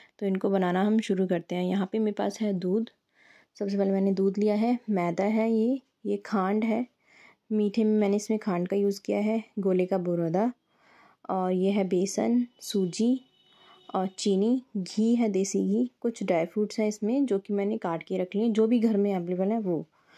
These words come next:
और एक्स्ट्रा हो तो आप वो यूज़ कर लीजिए। यहाँ पे मैंने सब कुछ काट के रखा है। ये है इलायची।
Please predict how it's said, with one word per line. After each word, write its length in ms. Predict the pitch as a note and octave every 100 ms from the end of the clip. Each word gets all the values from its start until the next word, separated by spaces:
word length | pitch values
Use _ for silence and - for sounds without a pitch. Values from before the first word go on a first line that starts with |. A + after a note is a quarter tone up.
| - - - - - -
और 200 | G3 F#3+
एक्स्ट्रा 340 | F3+ F#3 - A3+
हो 120 | G#3+
तो 140 | G3+
आप 180 | G#3 G3
वो 160 | F#3 G3
यूज़ 420 | G3+ G3+ G#3 -
कर 180 | G#3 F#3+
लीजिए। 400 | G3 F#3+ B3+ C#4 _ -
यहाँ 180 | G3+ F3
पे 120 | F#3+
मैंने 380 | F#3+ F#3+ G#3 G#3 _ -
सब 180 | G#3+
कुछ 200 | - A#3
काट 240 | - F3+ E3
के 180 | G3 F#3+
रखा 180 | -
है। 60 | A#3
ये 160 | G#3+ A3
है 120 | A3
इलायची। 500 | G3 D#3 D3 - D#3+